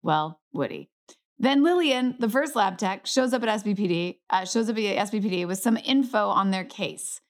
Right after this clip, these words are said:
Ben's name is officially cleared when she presents them with evidence. Ben was in the office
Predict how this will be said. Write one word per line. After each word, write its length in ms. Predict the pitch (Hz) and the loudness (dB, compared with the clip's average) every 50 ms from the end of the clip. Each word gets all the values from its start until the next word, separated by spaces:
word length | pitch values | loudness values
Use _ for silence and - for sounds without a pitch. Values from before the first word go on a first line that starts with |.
| _ _ _ _ _ - | _ _ _ _ _ -2
Ben's 300 | 233 233 254 277 285 262 | -2 0 2 0 0 0
name 240 | 269 254 247 240 240 | 0 0 0 0 0
is 80 | 208 | 0
officially 500 | 214 196 - 247 269 254 - 294 311 320 | -2 -2 -2 -2 -2 -2 -2 -2 -2 -4
cleared 360 | - - 233 196 190 185 185 185 | -4 -2 0 0 0 0 -2 -4
when 120 | 190 190 | -4 -4
she 180 | 190 - - 190 | -4 -4 -6 -6
presents 380 | - 220 190 196 180 180 - | -6 -6 -6 -6 -6 -8 -8
them 140 | - 196 185 | -10 -12 -10
with 100 | 180 - | -6 -6
evidence. 400 | 226 226 226 226 220 226 214 220 | -4 -4 -4 -4 -6 -6 -8 -8
Ben 260 | 202 190 190 190 196 | -6 -6 -6 -4 -4
was 160 | 190 190 180 - | -4 -6 -6 -8
in 420 | - - 175 175 175 175 175 170 | -10 -10 -8 -6 -6 -6 -6 -6
the 120 | 175 175 - - | -6 -6 -4 0
office 540 | 220 185 196 196 226 214 208 196 - - | 0 0 0 0 -2 -4 -6 -6 -8 -12